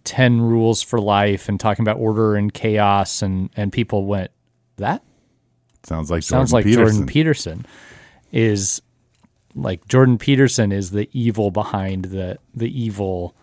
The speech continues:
Speaker 2: Hmm.
Speaker 1: in America."
Speaker 2: Right.
Speaker 1: Yeah. So, all right, we're two pastors having our breakfast table conversation. But, you know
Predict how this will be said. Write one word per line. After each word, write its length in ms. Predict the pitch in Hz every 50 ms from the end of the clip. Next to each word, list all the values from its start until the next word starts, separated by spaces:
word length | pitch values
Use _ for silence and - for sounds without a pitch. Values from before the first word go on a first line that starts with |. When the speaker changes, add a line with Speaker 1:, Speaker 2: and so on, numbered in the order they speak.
| _ _ _ _ _
Speaker 2:
Hmm. 200 | 82 73 67 - - _ _ _ _ _
Speaker 1:
in 180 | - 123 107 101
America." 680 | 95 98 98 98 95 92 - - - - - - - - _ _
Speaker 2:
Right. 240 | 87 82 76 65 - - - _
Speaker 1:
Yeah. 300 | - 113 95 85 - - - _ _ _ _ _ _ _ _ _ _ _ _ _ _ _ _ _ - - _ _ _
So, 460 | _ - - 156 143 131 127 123 110 - - - - - _ _ _ _ _ _ _ _ _ _ _ _ _ _ _ _ _ _ _ _ - -
all 100 | 107 110
right, 280 | 113 104 107 - - -
we're 140 | 104 104 110
two 200 | - - 135 120
pastors 760 | - 113 107 104 - - - 120 110 113 113 110 - - - _ _ _ _ _ _ _ _ _ _ _ _ _ _
having 260 | - - 107 101 107
our 80 | 107 104
breakfast 480 | 92 107 104 104 - - 110 - -
table 240 | - 113 107 98 110
conversation. 800 | - - 110 107 107 104 - - 110 110 110 - 120 117 127 127 - - _ _ _ _ _ _ _ _ _ _ _ - _ _ _ _ _ _ _ _ _ _ _ -
But, 100 | - 107 104
you 60 | 95
know 180 | 92 92 107